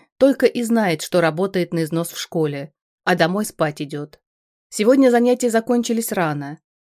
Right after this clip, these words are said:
Домой идти не хочется. Звонить кому-то после того, как надолго исчезла, тоже. Крис берет билет на первую попавшуюся мелодраму и, откинувшись на спинку кресла, уходит в свои мысли.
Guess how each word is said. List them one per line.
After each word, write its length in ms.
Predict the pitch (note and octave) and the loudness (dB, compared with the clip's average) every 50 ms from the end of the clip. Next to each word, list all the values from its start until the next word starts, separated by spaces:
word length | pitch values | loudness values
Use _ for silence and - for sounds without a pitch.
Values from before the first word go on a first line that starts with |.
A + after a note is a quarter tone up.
| _ _ | _ _
Домой 380 | - D#3 E3+ F#3 A#3 C4+ C4 A#3 | 0 2 2 4 4 4 2 2
идти 160 | - - A#3 | 0 0 0
не 120 | A#3 A#3 A#3+ | 0 0 -2
хочется. 720 | - - F#3+ E3 D#3 - D3+ D3 - - - D3 D#3 - _ _ _ _ _ - | -2 -2 -2 -2 -2 -6 -12 -16 -14 -12 -12 -12 -12 -14 _ _ _ _ _ -6
Звонить 400 | E3+ F3 F#3+ F3+ F#3+ F#3+ F#3 - | -2 0 2 2 2 0 -2 -2
кому-то 360 | - E3+ F3 F3 F3 - E3+ | -4 -4 -4 -4 -4 -6 -6
после 300 | - F3+ F3 - E3+ D#3+ | -4 -4 -4 -4 -4 -2
того, 220 | - E3 E3 E3+ | 0 0 0 0
как 140 | E3 - - | -2 -4 -4
надолго 420 | F3 E3 D#3 E3+ E3 E3 - E3+ | -4 -2 0 -2 -2 -2 -4 -4
исчезла, 420 | E3+ - - A3+ A#3 A3+ A3+ A3 G#3+ | -6 -4 -2 -2 -2 -2 -2 -4 -4
тоже. 520 | - - F3 D3+ C#3+ C3+ C#3 C#3+ C#3 E3+ _ _ _ _ _ _ _ _ _ _ - | -4 -6 -6 -6 -6 -8 -10 -12 -14 -14 _ _ _ _ _ _ _ _ _ _ -4
Крис 260 | - G3+ G3+ F#3+ F#3+ | 0 0 0 0 2
берет 280 | F3 F#3 F3 F3 E3+ | 2 2 2 2 0
билет 360 | D3+ - F3 F3+ F3+ F3 E3+ - | 0 0 2 2 2 2 2 0
на 100 | E3+ D#3 | -2 0
первую 380 | - F#3 F3+ E3 D#3+ E3 D#3 | 2 2 0 2 0 -2 -2
попавшуюся 640 | D3+ E3 D#3 - E3+ D#3+ - - E3+ D#3+ D#3 - D#3+ | -2 -4 -2 0 -2 -2 -2 -4 -6 -6 -6 -6 -4
мелодраму 680 | E3 D#3 D#3 D#3+ D3+ F3+ G3+ A3+ B3 A#3 A3 A3 A3 _ _ _ _ _ _ _ | -2 -2 -2 -2 -2 0 0 2 2 0 0 -2 -6 _ _ _ _ _ _ _
и, 80 | - G3 | 2 2
откинувшись 640 | G3 G3+ - - C#4 C#4 C4 A#3 - - A3+ G#3+ | 2 2 0 0 2 2 2 2 0 -2 -4 -2
на 120 | - E3 E3+ | 0 -2 -2
спинку 380 | - - G3+ F3+ F3 - D#3 | -2 -2 -4 -4 -4 -4 -6
кресла, 480 | D3+ - F3 A3+ B3+ - - G#3 G#3 G#3+ _ _ _ | -6 -2 -2 -2 -2 -4 -6 -10 -10 -10 _ _ _
уходит 440 | - F#3+ - - D#3+ D#3 D3+ F3+ F#3 | -6 -6 -2 -2 -2 -2 -2 -4 -8
в 60 | - | -10
свои 260 | - - D#3+ D#3 E3 | -6 -4 -2 -2 0
мысли. 540 | D#3+ D3+ D3 D3 C#3+ - - C#3+ C3+ D3+ E3+ | -2 -2 -4 -6 -8 -10 -10 -12 -12 -12 -14